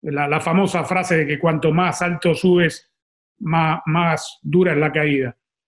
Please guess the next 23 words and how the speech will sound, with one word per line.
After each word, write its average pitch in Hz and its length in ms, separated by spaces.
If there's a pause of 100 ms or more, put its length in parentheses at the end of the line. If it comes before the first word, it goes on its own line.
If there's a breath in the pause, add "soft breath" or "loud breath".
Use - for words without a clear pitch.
(200)
Y 196 140
la 190 100
verdad 233 300
que 180 640 (180)
doy 190 280
gracias 214 440
a 170 80
Dios, 208 240
digamos, 185 280
que 156 120
mantuve 160 920
un 151 220
equilibrio 170 920 (380)
en 151 160
el 143 120
momento, 165 480
digamos, 156 340
de, 135 80
del 139 220
pico 156 540
de, 151 180
de 147 160
fama, 214 480